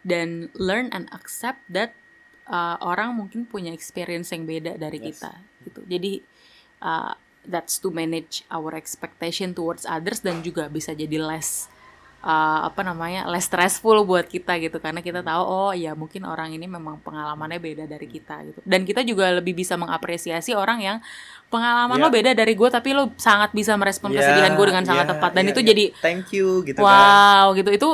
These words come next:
Speaker 1: itu
Speaker 2: Iya.
Speaker 1: best feeling banget
Speaker 2: Yes,
Speaker 1: sih
Speaker 2: yes,
Speaker 1: gitu ya
Speaker 2: yes,
Speaker 1: kan.
Speaker 2: yes.
Speaker 1: Jadi kita juga lebih thankful dengan kehadiran
Speaker 2: Yes.
Speaker 1: orang-orang yang demikian juga gitu. Gitu sih menurut
Speaker 2: Kalau
Speaker 1: gue.
Speaker 2: dari perspektif yang satu lagi, kalau tadi kan dari yang merasa, kalau
Speaker 1: Hmm.
Speaker 2: dari orang yang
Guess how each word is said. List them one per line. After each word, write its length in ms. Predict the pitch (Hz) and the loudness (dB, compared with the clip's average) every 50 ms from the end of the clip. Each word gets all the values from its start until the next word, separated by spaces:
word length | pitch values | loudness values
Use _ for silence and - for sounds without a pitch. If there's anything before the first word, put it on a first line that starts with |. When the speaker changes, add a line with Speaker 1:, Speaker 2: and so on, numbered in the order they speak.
| 220 - | 0 0
Speaker 1:
itu 200 | - - 220 - 285 | -4 -6 -4 -4 -4
Speaker 2:
Iya. 100 | 247 202 | 0 2
Speaker 1:
best 220 | 185 175 214 - - | 2 2 2 0 0
feeling 280 | 226 202 202 196 196 196 | 2 4 4 4 4 2
banget 260 | 180 175 180 185 190 | 0 0 0 -2 -2
Speaker 2:
Yes, 140 | 185 - - | -4 -4 -6
Speaker 1:
sih 140 | 190 180 170 | -4 -4 -4
Speaker 2:
yes, 80 | 175 - | -4 -4
Speaker 1:
gitu 180 | 175 170 180 170 | -6 -6 -4 -4
ya 40 | 170 | -2
Speaker 2:
yes, 120 | 180 185 170 | -2 -2 -2
Speaker 1:
kan. 80 | 170 | -2
Speaker 2:
yes. 60 | 175 185 | -2 -2
Speaker 1:
Jadi 100 | 180 196 | -2 -2
kita 140 | - 226 254 | -2 -2 -2
juga 180 | 214 202 180 175 | -2 0 0 0
lebih 200 | 170 165 185 180 | 0 -2 -4 -6
thankful 320 | - 175 165 185 - 214 208 | -6 -6 -8 -6 -4 -4 -2
dengan 220 | 196 175 170 170 | -2 -2 -4 -4
kehadiran 400 | 170 - 180 165 170 165 170 185 | -6 -8 -8 -8 -6 -4 -4 -4
Speaker 2:
Yes. 80 | 185 175 | -4 -4
Speaker 1:
orang-orang 340 | 165 160 156 156 160 165 170 | -4 -4 -4 -4 -6 -6 -8
yang 120 | 165 165 | -8 -8
demikian 440 | 160 151 151 151 - _ - 156 151 | -10 -10 -10 -12 -14 _ -16 -16 -14
juga 340 | 147 147 156 151 - - - | -12 -12 -12 -10 -10 -14 -14
gitu. 160 | - - - | -14 -16 -18
Gitu 220 | - 170 165 - 190 | -18 -18 -10 -8 -6
sih 180 | - - 165 | -6 -6 -6
menurut 160 | 151 156 151 - | -8 -10 -12 -4
Speaker 2:
Kalau 240 | - 139 143 147 | 0 2 2 2
Speaker 1:
gue. 80 | 143 147 | 2 2
Speaker 2:
dari 80 | 143 147 | 0 0
perspektif 480 | 143 151 - - - 151 - - 160 | 0 -4 -6 -4 -4 -4 -4 -4 -6
yang 140 | - 156 143 | -6 -8 -8
satu 160 | 143 147 139 | -6 -6 -4
lagi, 260 | 143 143 143 160 185 | -4 -4 -4 -4 -10
kalau 160 | 185 _ - 135 | -12 _ -6 -4
tadi 140 | 131 135 143 | -2 -2 -2
kan 160 | 139 170 170 | -2 0 0
dari 140 | 156 135 135 | 2 0 0
yang 100 | 127 123 | -2 -4
merasa, 480 | 123 117 113 117 - - 131 120 - _ _ | -6 -4 -4 -4 -4 -4 -8 -8 -8 _ _
kalau 160 | _ 120 123 | _ -4 -2
Speaker 1:
Hmm. 120 | 123 120 127 | -2 -2 -2
Speaker 2:
dari 120 | 123 127 | -4 -4
orang 300 | 127 107 123 123 135 135 | -4 -4 -4 -4 -4 -6
yang 240 | 127 123 120 117 120 | -8 -12 -12 -12 -16